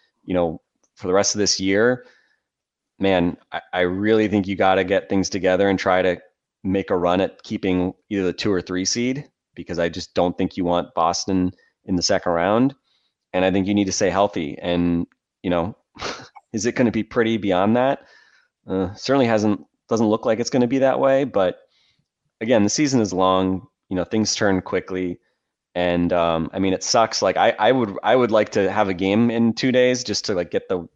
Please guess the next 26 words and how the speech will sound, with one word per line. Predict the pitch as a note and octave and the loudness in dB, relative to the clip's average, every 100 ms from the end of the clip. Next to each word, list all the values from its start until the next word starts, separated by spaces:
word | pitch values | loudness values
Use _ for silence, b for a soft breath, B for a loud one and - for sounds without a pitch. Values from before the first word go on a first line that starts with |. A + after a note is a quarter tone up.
| _ | _
this | F#2+ - | -10 -8
taste | - G#2+ - | -6 -4 0
out | B2+ | 2
of | C#3 | 2
my | C#3 | 2
mouth. | C#3+ D3+ D#3 _ b b b _ | 2 0 -2 _ b b b _
Um, | F#2+ F#2+ F#2 F2+ F2+ F#2 | -2 0 2 0 -4 -2
but | G#2+ G2 | -2 0
in | F#2+ | 0
terms | A2+ G#2+ F#2+ | 0 0 -2
of, | F2 | -4
like, | F2 - | -4 0
health | G2+ G2 - | 0 0 -4
with | - | -8
Chris | G#2 F#2+ - | -4 -2 -2
and | F2 | 0
the | G#2+ | 0
ankle, | A2 A2+ G#2 G2+ b b b b _ | 0 2 2 2 b b b b _
and | F2 | -4
maybe | F#2+ G2 | -2 -2
just | F2+ - | -4 -6
getting | G2 F#2+ | -2 0
these | F#2 E2+ | 0 0
guys, | F#2 F2+ F2 | 0 0 0
you | |
know | F2 E2 | -2 -2